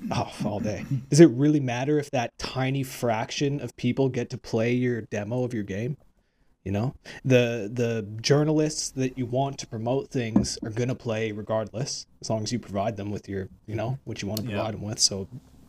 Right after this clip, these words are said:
Speaker 1: uh, yeah. But the majority of E three has already been digital for years,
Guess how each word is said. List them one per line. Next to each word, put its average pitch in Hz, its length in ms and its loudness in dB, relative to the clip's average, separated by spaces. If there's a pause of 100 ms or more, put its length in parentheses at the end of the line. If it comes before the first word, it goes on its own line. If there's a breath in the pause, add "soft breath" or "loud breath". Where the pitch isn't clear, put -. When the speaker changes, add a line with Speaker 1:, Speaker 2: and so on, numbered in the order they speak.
(120)
Speaker 1:
uh, - 100 0 (140)
yeah. 104 400 -2 (680 loud breath)
But 165 280 -6
the 214 60 10
majority 262 480 6
of 240 160 0
E 247 140 2
three 254 280 4
has 233 160 0
already 226 380 2
been 147 180 2
digital 117 400 -2
for 147 120 0
years, 208 540 2